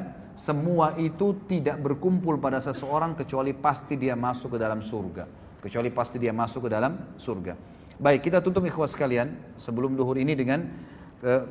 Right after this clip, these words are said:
ke-, peran Abu Bakar dalam masalah Isra dan Mi'raj. Ini kisah yang luar biasa. Baik, ikhwah sekalian, dalam banyak riwayat, dan saya sengaja membawa, ada juga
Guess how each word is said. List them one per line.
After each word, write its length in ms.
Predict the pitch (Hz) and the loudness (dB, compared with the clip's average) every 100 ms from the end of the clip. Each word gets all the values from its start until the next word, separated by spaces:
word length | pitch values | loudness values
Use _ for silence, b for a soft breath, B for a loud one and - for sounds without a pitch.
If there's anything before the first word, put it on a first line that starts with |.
| - - | -10 -10
ke-, 80 | - | -8
peran 480 | 139 - 180 165 123 120 | -2 4 6 6 2 -2
Abu 160 | 131 | 0
Bakar 320 | 127 147 160 160 | 2 2 2 0
dalam 160 | 131 | 0
masalah 400 | 123 123 147 151 | -2 -2 -4 -4
Isra 320 | 131 - 127 143 | -6 -4 -4 -4
dan 240 | 120 101 104 | -4 -4 -4
Mi'raj. 480 | 101 101 90 - - - - - - - - - - - | -6 -6 -8 -14 -16 -18 -20 -20 -20 -20 -20 -20 -20 -4
Ini 160 | 135 143 | 0 0
kisah 320 | 139 147 131 | 0 2 2
yang 80 | 120 | 4
luar 160 | 107 | 4
biasa. 320 | 123 123 - - B B B B B - | 4 4 0 -10 B B B B B 4
Baik, 320 | - - 131 | 4 4 0
ikhwah 160 | 127 113 | -2 -2
sekalian, 320 | 127 110 98 | -2 -2 0
dalam 240 | 147 165 | 2 4
banyak 240 | 190 208 151 | 4 4 2
riwayat, 400 | 147 147 127 113 | 4 4 4 2
dan 160 | 131 | -2
saya 160 | 135 180 | 2 2
sengaja 400 | 180 170 175 165 | 2 -2 0 0
membawa, 400 | 147 143 156 165 | 0 4 4 4
ada 160 | 147 | 2
juga 400 | 143 151 175 170 | 0 2 0 -2